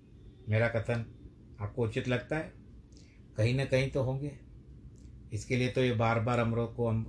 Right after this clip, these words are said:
अमृत पा-, प्राप्त हो रहा है कथा का। जब बांके बिहारी बड़े हो गए, तब लक्ष्मी का स्थान गोवर्धन के निकट गौ बैलों को चराते हुए,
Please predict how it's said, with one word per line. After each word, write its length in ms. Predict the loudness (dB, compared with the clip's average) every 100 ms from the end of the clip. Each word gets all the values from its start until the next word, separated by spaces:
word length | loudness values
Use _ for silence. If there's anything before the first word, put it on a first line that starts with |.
| 0
अमृत 320 | 0 0 -2
पा-, 280 | 0 0 0
प्राप्त 300 | -2 -2 -4
हो 80 | -4
रहा 80 | -4
है 60 |
कथा 280 | -6 -6 -6
का। 260 | -8 -14 -16 -18 -16 -14 -14 -14 -16 -16 -14 -16 -14 -14 -14 -14 -16 -18 -18 -18 -18 -18 -16 -16 -16 -4
जब 220 | 2 4
बांके 300 | 6 4 4
बिहारी 380 | 2 6 6 6
बड़े 220 | 4 2
हो 140 | 2 0
गए, 160 | -2 -4 -10 -18 -18 -18 -20 -20 -18 -12 -2
तब 160 | 0 0
लक्ष्मी 360 | -2 -2 -2
का 140 | 0 0
स्थान 420 | 2 4 4 4
गोवर्धन 500 | 4 4 4 2 2
के 140 | 2
निकट 300 | 0 2 -2 -2 -16 -18 -18 -18 -18 -20 -20 -20 -20 -20 -18 -16 -16 -16 -16 -16 -18 -18 -16 -18 -6 6
गौ 220 | 8 8
बैलों 280 | 6 4 4
को 120 | 2
चराते 400 | 2 2 2 2
हुए, 260 | 2 0